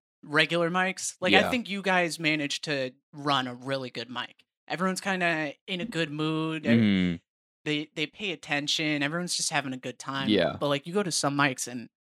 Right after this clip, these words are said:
Speaker 1: I don't really get it. It's almost like they, people go to the mics just to not support.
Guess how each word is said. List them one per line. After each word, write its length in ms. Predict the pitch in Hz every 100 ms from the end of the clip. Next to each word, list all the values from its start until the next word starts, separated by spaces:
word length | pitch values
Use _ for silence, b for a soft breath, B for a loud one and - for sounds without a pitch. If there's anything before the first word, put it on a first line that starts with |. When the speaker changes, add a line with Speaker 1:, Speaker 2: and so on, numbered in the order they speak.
| _ _ _ - _ _ -
Speaker 1:
I 80 | 170
don't 140 | 208 208
really 220 | 185 143
get 240 | 147 151
it. 140 | 127 143
It's 140 | -
almost 340 | 190 208 196
like 360 | - 185 165 - _ _ _ _ _ _ _
they, 140 | - 180 -
people 280 | 202 220 196
go 200 | 175 170
to 60 | 170
the 100 | 175
mics 380 | 156 170 -
just 300 | - 156 -
to 80 | 156
not 260 | 135 120 -
support. 420 | - - 120 -